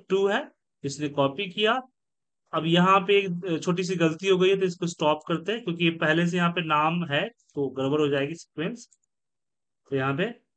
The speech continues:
effect, effect किया, हमने इसको copy किया, हमने यहाँ पे paste किया। पेस्ट करने के बाद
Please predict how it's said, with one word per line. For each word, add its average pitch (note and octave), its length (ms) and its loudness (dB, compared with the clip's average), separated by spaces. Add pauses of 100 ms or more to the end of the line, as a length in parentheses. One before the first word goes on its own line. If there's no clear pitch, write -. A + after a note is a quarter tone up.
effect, F3 380 -2 (600)
effect F3+ 360 0
किया, G#3+ 200 4 (380)
हमने C#3+ 200 0
इसको C#3+ 220 -4
copy D3 400 2
किया, A3 280 2 (420)
हमने C3+ 160 -2
यहाँ C3 180 0
पे D3 160 -2
paste D3+ 360 0
किया। G#2 220 -14 (500)
पेस्ट C4 320 0
करने F3 300 2
के D3 180 0
बाद D3+ 360 6